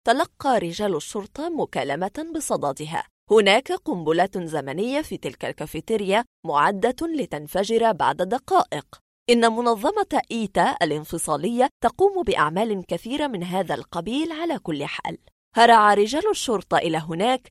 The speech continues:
لكن هذه كانت ساعة الذروة، وكان اختراق الطرق صعبا. دعك من أن فترة الإنذار كانت قصيرة جدا لا تسمح بعمل شيء. إنه نوع من الإنذارات المستفزة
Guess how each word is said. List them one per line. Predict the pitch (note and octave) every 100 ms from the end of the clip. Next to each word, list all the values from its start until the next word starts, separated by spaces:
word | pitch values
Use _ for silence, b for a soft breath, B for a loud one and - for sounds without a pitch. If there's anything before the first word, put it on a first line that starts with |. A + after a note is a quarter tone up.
| _ -
لكن | F#3 - G#3
هذه | F3+ F#3 A#3+ A#3 A3 A3 -
كانت | A3 G3+ G3 -
ساعة | - D#3 G#2 -
الذروة، | F3+ F#3 D#4+ C4 D3+ - _ _
وكان | F3+ F3+ - G3
اختراق | D3+ - - F3 F3 -
الطرق | B2+ - G3 G#3 -
صعبا. | C4+ - F#4+ C4 D3 - - _ _
دعك | F#3+ C#4 F#4 -
من | A#3+ G3
أن | - A3+ G3+
فترة | C4 C4+ B3+ A#3
الإنذار | E3+ E3+ D#3 G3+ C4+
كانت | - F3+ D3 -
قصيرة | - - A#3+ G3+ E3+
جدا | D#3+ G#3 G#3+ F3
لا | A3 C4+ F3
تسمح | C#3 F#3+ - F3+ G3
بعمل | D#3+ D3 F3 E3+ E3
شيء. | B3+ B3+ - _ _ _ -
إنه | B3+ C#4 G#3+ F#3+
نوع | E3 B3+ C4
من | C4 G#3+ E3
الإنذارات | D3+ F3+ D#3+ E3 E3 G#3+ -
المستفزة | F3+ E3 D#3+ E3+ E3+ C4 F3 A3+